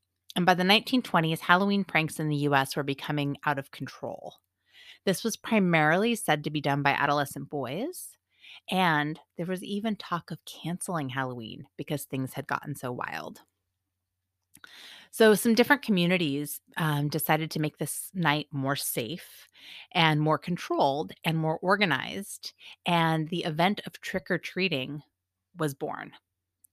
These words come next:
according to some sources. So what's also interesting is that,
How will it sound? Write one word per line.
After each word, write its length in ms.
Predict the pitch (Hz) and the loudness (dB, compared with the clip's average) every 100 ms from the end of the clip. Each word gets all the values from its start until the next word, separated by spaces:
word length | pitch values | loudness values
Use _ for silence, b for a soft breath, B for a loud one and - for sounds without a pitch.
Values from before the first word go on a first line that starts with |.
| _ _ _ _ | _ _ _ _
according 400 | - - 135 131 | -14 -4 -4 -4
to 180 | - 127 - | -8 -12 -12
some 240 | - 135 131 | -14 -12 -10
sources. 460 | - - - - - _ _ - _ b b _ _ B B B B B B B | -10 -10 -12 -16 -16 _ _ -20 _ b b _ _ B B B B B B B
So 220 | - 214 | 2 6
what's 200 | 190 190 - | 6 4 4
also 320 | 233 240 208 | 2 4 0
interesting 600 | 175 165 - 147 147 151 | 0 -6 -8 -6 -6 -4
is 180 | 165 160 | -4 4
that, 400 | 156 151 - | 4 4 0